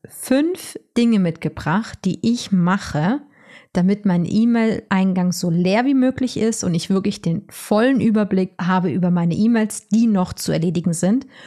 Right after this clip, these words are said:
Und auch, wie ich meine E-Mails, wenn ich sie bearbeitet habe,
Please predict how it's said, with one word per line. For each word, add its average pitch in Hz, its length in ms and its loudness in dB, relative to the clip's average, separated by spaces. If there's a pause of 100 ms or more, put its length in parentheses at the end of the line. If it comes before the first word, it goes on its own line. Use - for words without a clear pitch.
(580)
Und 359 320 0
auch, 202 400 0 (220)
wie 285 320 2
ich 202 160 -4
meine 180 240 2
E-Mails, 202 500 0
wenn 254 280 0
ich 269 160 -2
sie 185 140 0
bearbeitet 170 680 -4
habe, 190 360 -2